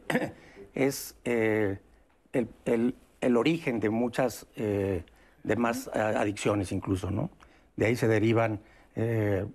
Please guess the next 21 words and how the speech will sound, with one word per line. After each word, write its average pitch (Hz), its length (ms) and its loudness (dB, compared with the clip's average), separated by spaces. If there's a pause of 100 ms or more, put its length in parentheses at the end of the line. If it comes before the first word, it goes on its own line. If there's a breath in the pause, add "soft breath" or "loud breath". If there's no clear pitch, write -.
(440)
problemas 113 340 2
de 104 60 2
alcoholismo. 135 400 2
Ahí 131 40 2
está - 120 -2
el 120 80 -2
caso, 127 240 -2
por 113 160 -2
ejemplo, 117 360 0
de 101 300 2 (300 loud breath)
Bill 123 140 2
W, 117 480 2
creador 113 440 2
del, 107 320 0
de-, 110 320 -4
fundador 110 460 2
del 107 160 2
grupo 113 300 0
de 107 60 2
doble 110 300 2
A, 135 160 0